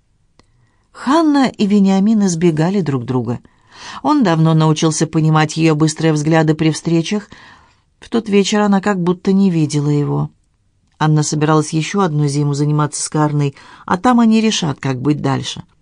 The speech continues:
У Карны было достаточно времени, чтобы играть, петь и биться в припадках до того, как ее отошлют из дома, чтобы она кем-то стала.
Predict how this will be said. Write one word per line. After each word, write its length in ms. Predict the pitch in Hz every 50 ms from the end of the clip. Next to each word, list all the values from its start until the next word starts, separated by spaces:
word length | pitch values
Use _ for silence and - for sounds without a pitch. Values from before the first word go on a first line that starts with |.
| _ _ _ _ - _ -
У 60 | 208
Карны 380 | 202 - 262 254 240 202 190 185
было 200 | 180 185 185 185
достаточно 720 | 175 185 180 180 - 175 170 160 156 - - - 165 156
времени, 380 | 156 175 190 185 175 160 151
чтобы 360 | 139 - - 147 143 147 147
играть, 460 | 143 135 147 156 175 190 196 185 - - - - - - - _ _ _
петь 420 | 208 208 226 240 233 - - -
и 220 | - 175 175 180 175
биться 380 | 160 160 - 160 - - 170
в 80 | 160 -
припадках 580 | - 165 165 165 220 226 226 - - 196 - - - - - - _ -
до 260 | 160 156 175 208 214
того, 340 | 214 - 185 180 185 208 208
как 220 | 202 170 170 -
ее 300 | 170 180 180 180 180 175
отошлют 500 | 170 170 - 165 160 - 175 175 170 156
из 160 | 170 160 151
дома, 320 | 151 190 214 208 185 156 - - - - - _
чтобы 360 | - - - 190 175 180 185
она 240 | 190 202 220 214 190
кем-то 400 | 190 - 202 190 180 165 - 180
стала. 560 | 180 - - - 190 170 139 117 110 107 -